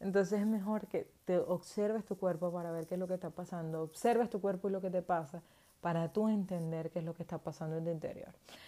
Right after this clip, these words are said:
Entonces, bueno, ya la próxima semana vamos a hablar de la herida del abandono. Eh,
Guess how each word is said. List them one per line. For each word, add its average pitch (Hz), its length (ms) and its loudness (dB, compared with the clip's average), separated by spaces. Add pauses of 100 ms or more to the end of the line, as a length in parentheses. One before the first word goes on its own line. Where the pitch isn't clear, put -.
Entonces, 202 300 0
bueno, 185 300 4 (260)
ya 202 680 6
la 233 280 10
próxima 220 520 4
semana 254 460 2
vamos 180 220 0
a 185 60 2
hablar 170 400 4
de 202 420 4
la 175 120 2
herida 165 280 2
del 175 120 2
abandono. 247 720 4 (1500)
Eh, 156 1040 2